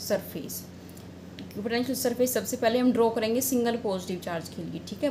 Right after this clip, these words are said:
पॉजिटिव पॉइंट चार्ज के लिए, सिंगल चार्ज के लिए, तो suppose this is our single point charge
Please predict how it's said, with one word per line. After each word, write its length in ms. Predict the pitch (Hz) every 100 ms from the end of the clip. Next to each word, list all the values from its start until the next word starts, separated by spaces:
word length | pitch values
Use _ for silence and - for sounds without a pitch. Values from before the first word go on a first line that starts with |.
| 285
पॉजिटिव 400 | 202 196 240 202
पॉइंट 240 | 208 202
चार्ज 300 | 202 208 196 -
के 80 | 196
लिए, 280 | 190 214 254
सिंगल 400 | - 196 190 190
चार्ज 320 | 196 190 196
के 100 | -
लिए, 240 | 196 214 254 - - - - 208
तो 140 | 214
suppose 420 | 220 - 220 226 208
this 120 | 220
is 140 | 226 220 - 208
our 220 | 202 214 -
single 360 | 214 202 202 -
point 320 | 202 202 208
charge 320 | 208 202 196